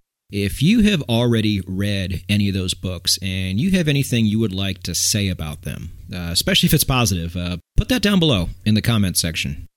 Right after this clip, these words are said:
You know, like I said, everybody's different. I would like to see how these books have resonated with you. And don't get too used to me telling stories about myself. You guys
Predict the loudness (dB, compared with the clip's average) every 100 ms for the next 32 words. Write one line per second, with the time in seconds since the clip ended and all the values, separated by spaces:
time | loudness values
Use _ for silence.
0 | _ -4 -2 0 0 0 0 0 2 2
1 | 2 2 0 -2 -6 -4 -2 0 0 2
2 | 2 2 2 0 0 0 0 0 0 0
3 | 0 0 -2 -4 -2 -2 -2 -8 -16 _
4 | -10 -8 -6 -6 -2 0 2 2 0 0
5 | 2 4 4 4 4 4 4 2 2 2
6 | 2 2 2 2 2 0 0 2 2 4
7 | 2 2 2 2 2 0